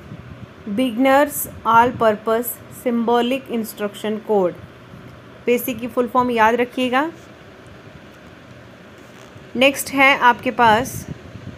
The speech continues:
देखिए screen पर आपका next question आ चुका है। Next question is, what is the default file extension for all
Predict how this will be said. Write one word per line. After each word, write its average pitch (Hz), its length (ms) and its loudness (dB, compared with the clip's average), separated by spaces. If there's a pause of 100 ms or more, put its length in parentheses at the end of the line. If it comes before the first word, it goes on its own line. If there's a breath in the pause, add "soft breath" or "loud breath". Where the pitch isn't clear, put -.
(520)
देखिए 240 480 -2 (420)
screen 247 340 -2
पर 240 200 -2
आपका 220 400 0
next 214 280 -6
question 220 280 -4
आ 202 180 0
चुका 247 260 -6
है। 240 440 -8 (1700)
Next 285 240 0
question 294 320 0
is, 285 220 4 (1200)
what 269 140 4
is 302 200 2
the 320 140 2
default 254 640 4 (400)
file 262 340 6
extension 254 580 -4 (100)
for 233 200 2 (120)
all 214 380 4